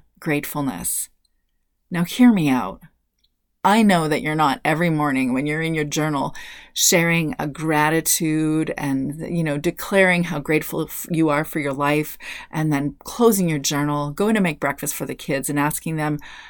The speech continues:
"How are you grateful for me?" Probably you're not. And yet, I know I don't appreciate hearing kids squabble over some,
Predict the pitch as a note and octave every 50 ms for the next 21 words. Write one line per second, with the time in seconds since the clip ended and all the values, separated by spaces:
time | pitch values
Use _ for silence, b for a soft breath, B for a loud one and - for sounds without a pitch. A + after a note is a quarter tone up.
0 | B - - G3 F#3+ G#3 A3+ A#3+ A#3 A3 G#3+ F#3 D3 - E3+ D3+ D#3 D#3 - -
1 | C#3+ C3 - - B2+ B2 A#2+ A2 F#2+ - - - - _ _ _ - - - -
2 | - C#3+ C#3 C3 B2 A#2 C#3 - - - - F2 D2+ - - - _ _ _ _
3 | _ _ _ _ _ _ _ _ _ _ _ - F#3+ G3 F#3 F3+ F3 E3 D#3+ D3+
4 | C3+ D#3 - - - - - - - _ _ _ _ _ _ _ _ _ _ _
5 | _ _ _ _ _ _ _ - A3+ A#3 C4 C4 C4 A#3+ G#3 - - - - E3+
6 | E3+ F3 E3 D3+ D3 D3 D3 - - D#3 D3 - - D3 C3+ B2+ - - - C3+
7 | C#3+ C3+ B2 - - - D#3+ C#3+ C#3 C3 - - - - E3 D3+ D3+ C#3 C#3 D3
8 | D3+ D3+ C#3+ - - D#3 D#3 D#3 D#3 D3+ - - - C3+ C#3 C#3 - -